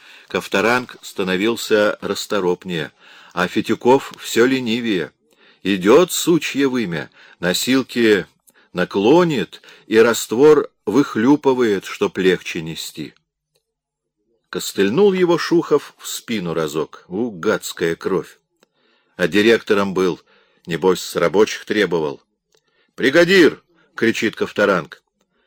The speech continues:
"Поставь меня с человеком! Не буду я с этим носить!" Переставил бригадир.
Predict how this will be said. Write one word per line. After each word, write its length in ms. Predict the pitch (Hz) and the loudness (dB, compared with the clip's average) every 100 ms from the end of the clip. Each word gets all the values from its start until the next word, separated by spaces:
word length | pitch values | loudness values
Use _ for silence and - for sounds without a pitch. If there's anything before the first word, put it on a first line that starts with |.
| _ | _
"Поставь 540 | 127 139 - 196 185 160 | -2 -2 2 2 2 0
меня 500 | 165 156 139 113 - | 0 2 4 2 0
с 140 | - | -10
человеком! 920 | - - 156 151 147 120 - 85 67 _ _ _ _ _ _ _ | -4 2 6 6 6 6 4 -6 -10 _ _ _ _ _ _ _
Не 160 | 123 190 | 2 2
буду 340 | 180 214 170 | 6 4 8
я 200 | 165 151 | 6 6
с 140 | 131 - | 4 4
этим 540 | 147 - 127 104 80 _ _ _ _ _ _ _ | 4 4 0 0 -8 _ _ _ _ _ _ _
носить!" 840 | 73 76 107 - 113 90 - _ _ _ _ _ _ _ _ _ _ _ _ _ _ _ _ _ _ | -14 -4 -4 -4 -4 -6 -8 _ _ _ _ _ _ _ _ _ _ _ _ _ _ _ _ _ _
Переставил 640 | 117 - - 104 95 92 | -2 -2 -2 0 2 0
бригадир. 540 | 85 85 85 76 73 | -4 -4 -4 -4 -8